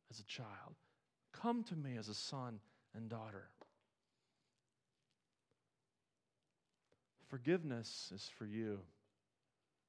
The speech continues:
This quote came across Christendom again this week. I heard someone else say it. "Unforgiveness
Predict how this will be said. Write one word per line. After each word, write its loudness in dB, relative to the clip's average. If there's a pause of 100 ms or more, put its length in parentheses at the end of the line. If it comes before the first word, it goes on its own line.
(3000)
This -2 (180)
quote 6
came 2
across 2 (2250)
Christendom 0
again 2
this -2
week. 4
I 6
heard 2
someone 0
else 2
say 4
it. -4 (1160)
"Unforgiveness 2